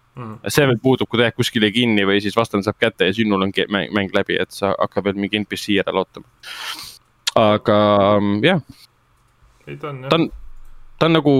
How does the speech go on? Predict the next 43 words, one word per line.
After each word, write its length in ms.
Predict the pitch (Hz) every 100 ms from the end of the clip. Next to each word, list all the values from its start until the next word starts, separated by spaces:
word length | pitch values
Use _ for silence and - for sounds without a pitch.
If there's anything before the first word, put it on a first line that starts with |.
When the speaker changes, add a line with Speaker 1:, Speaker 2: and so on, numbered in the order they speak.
| 127
Speaker 2:
minu 140 | 160
jaoks 160 | 135 143
muidugi 160 | 123 117
funim 380 | 139 143 110 98
kui 80 | 110
Medium, 440 | 123 98 90 98 82
et 140 | 101
Mediumit 480 | 117 107 101 95 -
ma 200 | 101 101
ei 100 | 101
viitsinud 320 | 107 104 104
üldse 160 | 101 95
edasi 240 | 95 101
mängida 380 | 101 110 - -
kuidagi. 320 | 101 98 110 117 _ _ _ _ _ _
Täiesti 300 | - 156 135 117
läks 80 | -
tuju 220 | 170 156 131
ära 140 | 131
seda 160 | 113 104
mängides, 480 | 107 110 95 87 110
esiteks 460 | 107 - 98 -
mingi 560 | 104 98 101 95 98 95 - - - - _ _ _ _ _ _ _ _ -
ray 300 | 143 156 165
tracing 380 | 147 135 127 113 120 135 -
on 160 | 110 120
katki, 440 | 151 208 - 127 127
ray 80 | 143
tracingut 380 | 127 123 117 -
seal 140 | 110
pole 160 | 120 110
muidugi 320 | 110 101 104
vajagi, 460 | 160 151 107 104 104 -
sest 240 | - 95 98
noh, 160 | 98
see 160 | 107 98
ei 40 |
muuda 260 | 104 131 101
mängu 240 | 98 95
juures 160 | 95 95
mitte 140 | 104 95
midagi. 360 | 95 92 95 110 _ - _ _ _ _ _ - - -
Ja 400 | 104 104 101